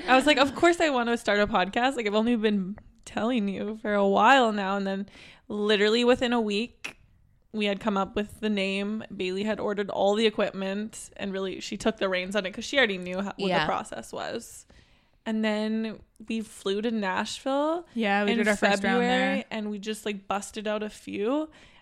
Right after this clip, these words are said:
Speaker 1: and just re-, that really launched us.
Speaker 3: Yeah, that kinda got the momentum going for us. Um,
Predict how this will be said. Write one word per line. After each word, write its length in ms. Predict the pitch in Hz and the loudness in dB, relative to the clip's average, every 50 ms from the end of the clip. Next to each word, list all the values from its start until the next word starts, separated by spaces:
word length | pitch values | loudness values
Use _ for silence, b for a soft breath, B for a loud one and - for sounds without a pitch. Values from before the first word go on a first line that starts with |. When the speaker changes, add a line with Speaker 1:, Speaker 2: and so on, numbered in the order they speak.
| b _ | b _
Speaker 1:
and 200 | 208 196 190 185 | -8 -8 -8 -8
just 240 | 196 202 196 - - - | -8 -10 -12 -12 -14 -14
re-, 140 | - 190 - | -12 -12 -8
that 160 | - 196 190 - | -6 -6 -4 -4
really 160 | 196 196 196 | -4 -4 -4
launched 420 | 185 - - - 233 214 - - - | -4 -6 -10 -10 -10 -12 -12 -12 -12
us. 180 | - - 226 - - - | -12 -12 -12 -14 -18 -6
Speaker 3:
Yeah, 180 | - 247 254 254 | 0 4 4 4
that 120 | 262 254 | 4 4
kinda 180 | - 294 285 277 | 2 0 2 2
got 100 | 285 285 | 2 2
the 80 | 302 285 | 2 2
momentum 420 | 285 247 208 196 190 208 214 208 | 2 2 4 2 2 2 0 0
going 280 | 196 190 190 190 196 190 | 0 0 0 -2 -4 -4
for 140 | - 196 | 0 2
us. 260 | 190 190 196 202 - b b b b b b b b b b | 2 2 2 0 -4 b b b b b b b b b b
Um, 680 | - 208 208 208 202 196 196 190 185 185 175 180 - | 2 4 6 6 6 6 4 2 -2 -6 -10 -10 -14